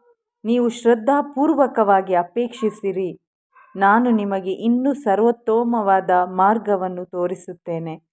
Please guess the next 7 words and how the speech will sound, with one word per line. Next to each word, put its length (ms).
ಪ್ರಿಯರೇ, 300
ಇಂದಿನ 320
ವಾಚನದಲ್ಲಿ 1000
ಮತ್ತು 220
ಶುಭ 320
ಸಂದೇಶದಲ್ಲಿ 1120
ನಾವು 420